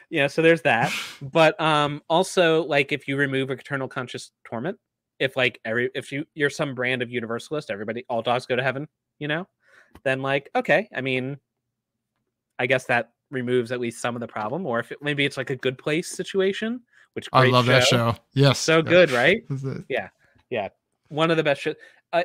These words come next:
Speaker 1: it's a show that I have laughed and cried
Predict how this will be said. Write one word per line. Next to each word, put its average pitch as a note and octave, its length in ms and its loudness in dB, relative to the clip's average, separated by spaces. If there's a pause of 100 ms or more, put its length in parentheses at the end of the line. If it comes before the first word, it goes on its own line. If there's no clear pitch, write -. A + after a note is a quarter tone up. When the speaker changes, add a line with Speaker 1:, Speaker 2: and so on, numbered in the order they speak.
Speaker 1:
it's E3+ 160 0
a D#3+ 60 -2
show G3 560 4
that C#3+ 200 2
I C#3 120 2
have C3+ 300 -2
laughed B2+ 560 0 (120)
and B2+ 280 -4
cried G#2+ 680 -4